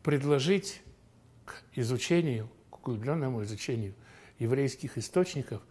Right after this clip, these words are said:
Не надо их бояться. Это ни в коей мере не чернокнижье. Это опыт людей, которые точно так же, как мы, пытались понять Писание.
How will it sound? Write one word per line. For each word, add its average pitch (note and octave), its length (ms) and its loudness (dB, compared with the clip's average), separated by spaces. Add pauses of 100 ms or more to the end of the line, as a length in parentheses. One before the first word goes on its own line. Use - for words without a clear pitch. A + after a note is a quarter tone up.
(280)
Не D3+ 320 2
надо C3+ 340 2
их A#2 240 -2
бояться. G#2 640 -4 (440)
Это - 140 -8
ни B2 140 0
в - 80 -6
коей D3+ 240 2
мере C3 240 0
не B2+ 240 0
чернокнижье. G#2 800 -6 (480)
Это - 200 -6
опыт F3+ 380 4
людей, C#3 400 2
которые B2+ 340 -4
точно C3+ 280 -4
так C3+ 180 0
же, A#2 120 0
как - 200 -8
мы, G#3 320 4 (160)
пытались D3 520 -2 (420)
понять B2+ 480 0 (180)
Писание. C#3+ 600 -2